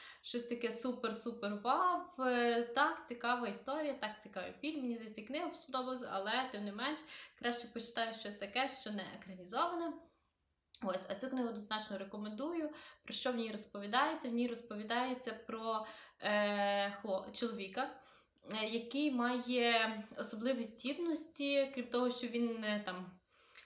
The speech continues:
володіє якимись, е, там, с-,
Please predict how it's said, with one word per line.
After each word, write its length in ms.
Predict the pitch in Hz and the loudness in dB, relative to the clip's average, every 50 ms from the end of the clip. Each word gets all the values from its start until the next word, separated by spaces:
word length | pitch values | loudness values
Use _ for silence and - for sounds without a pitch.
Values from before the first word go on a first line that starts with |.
| _ _ - | _ _ -8
володіє 1160 | 208 214 220 226 220 208 214 226 240 240 233 214 - 220 208 202 202 202 202 196 202 196 202 - - - - _ | -6 -4 -4 -4 -4 -4 2 4 4 4 4 2 -2 0 4 4 6 6 6 4 4 2 0 -6 -12 -16 -12 _
якимись, 440 | 202 202 226 226 220 214 214 - 202 | -6 -4 -2 -2 -2 -4 -4 0 4
е, 480 | 208 202 202 202 196 190 190 196 202 190 - - _ _ | 6 6 8 6 6 4 0 -2 -4 -6 -8 -14 _ _
там, 300 | - 180 180 175 185 185 - - - | -4 -4 -4 -4 -6 -8 -12 -16 -16
с-, 160 | - - - | -14 -12 -12